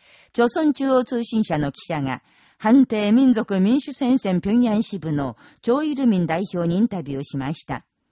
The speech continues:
代表は、六月十五日共同宣言の発表十六周年を迎える南の民衆は、自主統一と平和繁栄の強固な土台をもたらした偉大な金正日総書記への思いを募らせながら、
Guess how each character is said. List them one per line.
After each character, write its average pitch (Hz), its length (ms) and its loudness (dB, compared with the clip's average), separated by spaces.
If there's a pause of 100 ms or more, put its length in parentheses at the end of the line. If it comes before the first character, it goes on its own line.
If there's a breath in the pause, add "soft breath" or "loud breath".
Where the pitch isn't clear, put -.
(760)
代 208 240 -2
表 170 180 -2
は、 147 180 -2 (400)
六 220 280 0
月 320 240 -2
十 285 220 -2
五 269 100 4
日 214 320 2
共 247 220 -2
同 254 180 -2
宣 233 240 2
言 175 200 0
の 160 80 -2
発 160 200 -8 (100)
表 160 120 -2
十 208 180 -2
六 233 180 -2
周 233 200 -6
年 156 220 0
を 135 60 -2
迎 143 300 -6
え 143 100 -8
る 135 220 -6 (260 soft breath)
南 226 360 4
の 208 160 2
民 175 200 2
衆 147 200 -10
は、 131 240 -8 (380)
自 185 240 -2
主 - 180 -12
統 311 140 -6
一 - 220 -10
と 180 160 0
平 214 240 -2
和 233 120 0
繁 214 240 2
栄 208 140 2
の 202 140 0
強 277 240 -6
固 190 120 -4
な 160 120 -2
土 151 120 -6
台 196 280 -6
を 180 80 0
も 170 100 -2
た 160 140 -8
ら 151 160 -4
し - 120 -14
た 127 200 -6 (300 soft breath)
偉 208 100 -6
大 240 200 0
な 220 140 2
金 254 300 0
正 285 120 0
日 196 160 2
総 180 220 -6
書 185 180 -8
記 - 120 -8
へ 156 100 -2
の 151 160 -2
思 196 220 0
い 175 120 0
を 151 60 -2
募 175 240 -4
ら 175 120 -4
せ 156 120 -10
な 143 160 -4
が 135 120 -6
ら、 131 180 -6